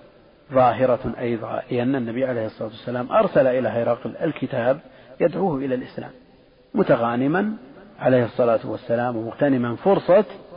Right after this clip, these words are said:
الصلح مع الكفار. وعلى هذا ينبغي للمسلم أن يجند نفسه للدعوة، وأن يستغل الفرص،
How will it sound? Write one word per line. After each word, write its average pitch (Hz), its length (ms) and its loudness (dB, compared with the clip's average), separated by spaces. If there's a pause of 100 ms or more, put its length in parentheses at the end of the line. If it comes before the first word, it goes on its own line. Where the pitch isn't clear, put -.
(460)
الصلح 247 460 2
مع 123 400 -4 (560)
الكفار. 117 600 -4 (680)
وعلى 123 220 -2
هذا 123 240 4
ينبغي 117 440 2
للمسلم 117 500 -6 (520)
أن 143 140 2
يجند 139 380 2
نفسه 117 420 -2
للدعوة، - 420 -12 (760)
وأن 135 240 4
يستغل 117 580 2 (560)
الفرص، - 680 0